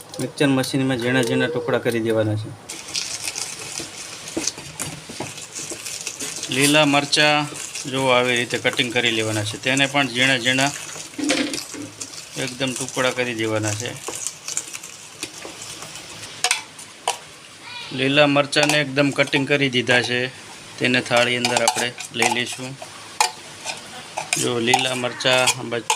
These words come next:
ટામેટાં, ડુંગળી, હવે કાજુને બે ટુકડા કરી દેવાના છે. કાજુના બે ટુકડા કરી દેવાના છે. આવી રીતે જોઈ શકો છો.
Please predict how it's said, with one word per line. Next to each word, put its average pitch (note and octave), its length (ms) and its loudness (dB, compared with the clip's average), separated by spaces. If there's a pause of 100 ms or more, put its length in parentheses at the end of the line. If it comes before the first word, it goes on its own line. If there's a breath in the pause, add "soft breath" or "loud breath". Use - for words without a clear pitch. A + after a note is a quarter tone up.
(200)
ટામેટાં, B2+ 640 4 (280)
ડુંગળી, B2+ 580 0 (480)
હવે B2 100 -2
કાજુને C3+ 560 4
બે C3+ 180 2
ટુકડા B2+ 340 0
કરી B2 240 6
દેવાના G#2+ 340 0
છે. F#2+ 160 -4 (2500)
કાજુના D#3+ 640 6
બે D3+ 200 6
ટુકડા D3 320 6
કરી C#3+ 280 4
દેવાના A#2+ 380 4
છે. B2+ 260 4
આવી A#2+ 220 2
રીતે A#2 280 2
જોઈ B2+ 160 4
શકો B2+ 320 2
છો. A#2+ 200 4